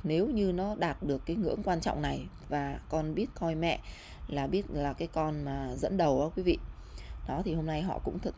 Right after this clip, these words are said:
tung ra cái thông tin là, ờ, rất là khả quan đang có kế hoạch thâm nhập thị trường Bitcoin,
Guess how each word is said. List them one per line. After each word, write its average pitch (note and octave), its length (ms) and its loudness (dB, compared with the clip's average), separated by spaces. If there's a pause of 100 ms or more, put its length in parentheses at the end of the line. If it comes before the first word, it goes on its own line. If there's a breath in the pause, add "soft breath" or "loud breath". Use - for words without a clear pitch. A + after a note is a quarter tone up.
tung E3 240 6
ra D#3+ 160 2
cái E3 120 -2
thông E3 200 0
tin E3+ 260 8 (520 loud breath)
là, C#3 500 0 (600 loud breath)
ờ, C3+ 400 -4
rất G#3+ 140 6
là G#3+ 80 4
khả - 300 0 (120)
quan F#3+ 440 6
đang F3+ 200 4
có F#3+ 80 0
kế F#3+ 160 2
hoạch A#3+ 280 0
thâm F3+ 180 2
nhập D#3+ 120 2 (280)
thị - 180 0
trường C3+ 340 2
Bitcoin, F3 600 0